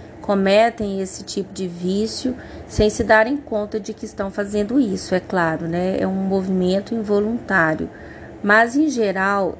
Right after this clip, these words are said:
eles trazem a marca, a pessoalidade daquele que se comunica.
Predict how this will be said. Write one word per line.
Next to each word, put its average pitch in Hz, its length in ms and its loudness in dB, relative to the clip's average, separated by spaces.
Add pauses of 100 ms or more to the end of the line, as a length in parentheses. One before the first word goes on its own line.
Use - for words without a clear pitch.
eles 226 480 -2
trazem 226 540 2
a 262 60 -2
marca, 208 760 -2
a 190 120 0
pessoalidade 202 1120 0
daquele 208 420 -2
que - 160 -14
se 202 160 -10
comunica. 202 720 -4